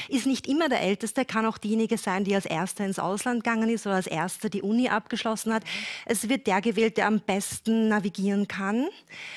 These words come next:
Wir haben auch, äh, kleine Namen, die wir unseren älteren Bruder oder ältere Schwester rufen. Also wenn ich jetzt eine ältere Schwester habe, die vielleicht Barbara heißt, würde ich sagen, Ate Barbara.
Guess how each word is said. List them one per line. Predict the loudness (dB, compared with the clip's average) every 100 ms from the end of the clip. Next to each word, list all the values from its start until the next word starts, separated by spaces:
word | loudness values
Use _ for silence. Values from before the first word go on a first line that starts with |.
| -14 -2
Wir | 0 2
haben | 2 2 2
auch, | 2 2 2 0 0 0
äh, | 2 2 0
kleine | 0 0 2 2 2 2 2
Namen, | 2 2 2 2 2 0 -2
die | 0
wir | 2 2
unseren | 2 2 -2 0
älteren | 0 0 0 0
Bruder | -2 -2 0 2 2
oder | 0
ältere | 0 0 -2 -4
Schwester | -2 -2 -2 -4
rufen. | -4 -4 0 2
Also | 2 0 0
wenn | 0
ich |
jetzt | -2 -2
eine | -2
ältere | -2 -2 -2
Schwester | -2 -2 0 0
habe, | 0
die | -2
vielleicht | -2 -4 -2
Barbara | -2 0 2 2 4
heißt, | 2 0 -2
würde | -6
ich | -4
sagen, | -2 -2 2
Ate | 0 2 -2 -2 -2
Barbara. | -2 0 0 0